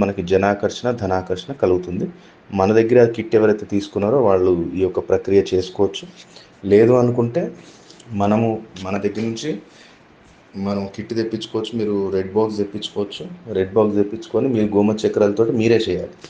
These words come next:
ఎందుకంటే రెడ్ బాక్స్ అభిమంత్రించి పంపిస్తాం మనము. ఎవరైతే ఈ యొక్క పర్టిక్యులర్ కావాలనుకుంటున్నారో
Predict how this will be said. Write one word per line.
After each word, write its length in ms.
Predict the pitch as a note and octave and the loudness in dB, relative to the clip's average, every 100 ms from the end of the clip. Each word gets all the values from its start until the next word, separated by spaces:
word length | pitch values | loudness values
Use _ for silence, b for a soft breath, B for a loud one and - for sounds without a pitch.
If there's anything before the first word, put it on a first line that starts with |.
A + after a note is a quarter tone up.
| B B | B B
ఎందుకంటే 440 | G2+ G#2 A#2 A2+ B2+ | -4 0 0 2 2
రెడ్ 280 | G2+ G2+ | 2 2
బాక్స్ 280 | G2+ A#2+ A#2 | 4 4 6
అభిమంత్రించి 640 | G#2+ G2+ A2 G#2+ G#2+ G#2 | 2 2 0 -2 -4 -4
పంపిస్తాం 600 | - G2 F#2+ G#2 - F2 | -4 -4 -4 -8 -4 -4
మనము. 320 | D#2+ E2+ A#2 A#3 - B B B B | -2 -4 -4 -6 -10 B B B B
ఎవరైతే 540 | F#2+ F#2+ A#2 A#2+ A#2+ D3+ G#3 - - _ - | 4 6 8 6 6 4 2 -4 -16 _ -14
ఈ 100 | F#2+ | -2
యొక్క 240 | G2 G2+ G2+ F#2 F2+ | 2 4 4 4 4
పర్టిక్యులర్ 560 | F2 G2 F#2+ G#2 G#2 G#2 - - - - | 2 0 0 0 2 0 -2 -16 -8 2
కావాలనుకుంటున్నారో 920 | G2 G#2 G#2 G2+ G2+ F#2 G2 F2+ | 4 6 4 2 -4 -4 -2 2